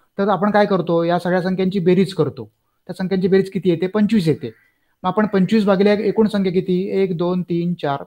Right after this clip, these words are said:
पाच, पाच, एकूण संख्या पाच. ओके, या पंचवीसला पाचने भागलं की जी व्हॅल्यू मिळते, तिला आपण सरासरी म्हणतो. हा जो व्यवहारामध्ये वापरला जाणारा सरासरीचा प्रकार आहे, त्याला सांख्यिकीय भाषेमध्ये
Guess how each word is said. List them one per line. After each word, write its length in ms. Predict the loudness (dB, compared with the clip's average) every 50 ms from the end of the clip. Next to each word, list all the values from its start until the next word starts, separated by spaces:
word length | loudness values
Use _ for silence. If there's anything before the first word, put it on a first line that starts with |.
| -6 _
पाच, 300 | 0 0 0 -2 -8 -16 -20 _ _ _ _ _ _ _ _ _
पाच, 320 | 0 0 0 -2 -8 -16 -20 _ _ _ _ _
एकूण 240 | -6 -4 0 2 2
संख्या 300 | 2 2 2 2 2 0
पाच. 400 | 0 0 0 -2 -2 -6 -16 -20 -20 _ _ _ _ _ _ -14
ओके, 440 | -8 -4 -4 -6 -6 -8 -16 _ _
या 60 | -6 -2
पंचवीसला 420 | 0 2 2 2 2 2 2 2
पाचने 320 | 4 4 2 4 2 2
भागलं 260 | 2 4 4 4 4 2
की 140 | 2 0
जी 140 | 0 2 4
व्हॅल्यू 260 | 4 4 4 4 4
मिळते, 220 | 4 2 0 0 -2 -2
तिला 120 | 0 -2
आपण 160 | 0 -2 -4 -4
सरासरी 380 | 0 0 0 0 0 -2 -4
म्हणतो. 360 | -4 -4 -6 -8 -12 -14 -20 _ _ _ _ _ _ _ _ _ _ _ _
हा 220 | -2 2 2 4
जो 140 | 6 6 6
व्यवहारामध्ये 440 | 6 8 6 6 4 4 4 4 4
वापरला 240 | 4 4 2 0 0
जाणारा 240 | 0 2 0 0 0
सरासरीचा 400 | -2 -4 -4 -4 -4 -4 -4 -4
प्रकार 300 | -4 -6 -4 -4 -4 -4
आहे, 180 | -4 -6 -8 -12 _ _ _ _ _ _ _
त्याला 200 | -2 0 0 0
सांख्यिकीय 540 | 0 -2 -4 -4 -2 0 0 0 2 4 4
भाषेमध्ये 640 | 4 4 2 2 0 0 0 0 0 -2 -4 -4